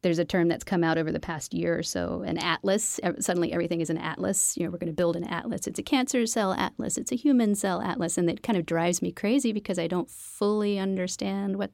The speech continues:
they're saying. I mean, you could imagine doing it in lots of different ways. And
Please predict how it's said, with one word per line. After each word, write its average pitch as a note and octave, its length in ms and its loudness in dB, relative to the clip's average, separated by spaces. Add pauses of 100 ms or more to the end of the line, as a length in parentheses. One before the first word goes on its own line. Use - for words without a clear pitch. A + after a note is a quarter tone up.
they're F#3 140 -2
saying. C#4+ 500 2
I B3+ 40 0
mean, G#3+ 120 2
you F#3+ 100 0
could F3+ 140 0
imagine F#3 460 2
doing G3 240 0
it G3+ 100 -2
in F#3 80 -2
lots - 180 -4
of - 60 -12
different - 260 -4
ways. G#3 480 2
And F#3 160 -2